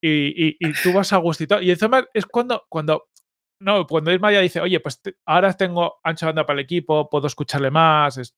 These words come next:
tengo más tiempo, no, no, no estoy en lo urgente como para, para ir con prisas a los sitios".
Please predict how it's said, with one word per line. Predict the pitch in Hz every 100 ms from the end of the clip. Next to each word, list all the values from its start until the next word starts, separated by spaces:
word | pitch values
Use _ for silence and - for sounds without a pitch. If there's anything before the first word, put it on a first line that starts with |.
| _
tengo | 160 156
más | 156 135
tiempo, | 165 151 147
no, | 147 151
no, | 165 147 156 -
no | 151
estoy | 160 - 190
en | 180
lo | 170
urgente | 156 - 170 165 156
como | 156 151 135
para, | 147 143 139 131 - _
para | 151 143
ir | 151
con | 156
prisas | 135 151 156 139
a |
los | 135 123
sitios". | 156 139 143 -